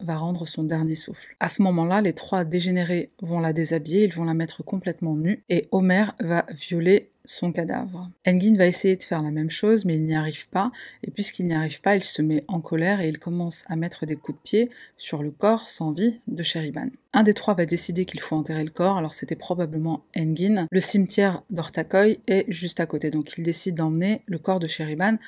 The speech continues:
là-bas pour l'enterrer. Ils se mettent à creuser une tombe de fortune en se dépêchant pour ne pas se faire prendre, mais quand ils essayent d'y mettre le corps, ils voient que la tombe n'est pas assez profonde. Le corps de Sheriban dépasse à moitié.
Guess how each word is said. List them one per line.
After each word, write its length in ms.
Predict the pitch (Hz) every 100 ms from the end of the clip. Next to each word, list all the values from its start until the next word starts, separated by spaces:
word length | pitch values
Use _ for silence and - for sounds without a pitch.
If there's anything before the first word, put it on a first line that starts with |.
| - - -
là-bas 420 | 170 151 196 240 -
pour 200 | - 214
l'enterrer. 480 | 196 180 175 156 - -
Ils 120 | 190
se 120 | -
mettent 220 | 226 240
à 60 | 185
creuser 380 | - 196 190 208
une 200 | 175 151
tombe 220 | 190 185
de 80 | 165
fortune 500 | - 156 - 233 233
en 80 |
se 160 | 170 -
dépêchant 520 | 156 180 175 165 220
pour 200 | 220 160
ne 140 | 165 156 156
pas 100 | -
se 140 | 175 -
faire 180 | 165 -
prendre, 460 | 196 233 233 147 -
mais 120 | 175
quand 260 | 220 214
ils 200 | 190 165
essayent 260 | 185 - 202
d'y 140 | 160
mettre 280 | 170 180 -
le 80 | 160
corps, 360 | 156 202 247 - - - -
ils 160 | 180
voient 140 | 165 214
que 100 | 190
la 100 | 165
tombe 200 | 214 208
n'est 120 | 160
pas 320 | 143 - 220
assez 200 | 208 -
profonde. 580 | 170 - 170 - - 170 -
Le 160 | 170
corps 240 | 180 226 208
de 80 |
Sheriban 440 | 165 - 160 165 214
dépasse 460 | 175 156 208 - -
à 100 | 202
moitié. 460 | 185 160 - -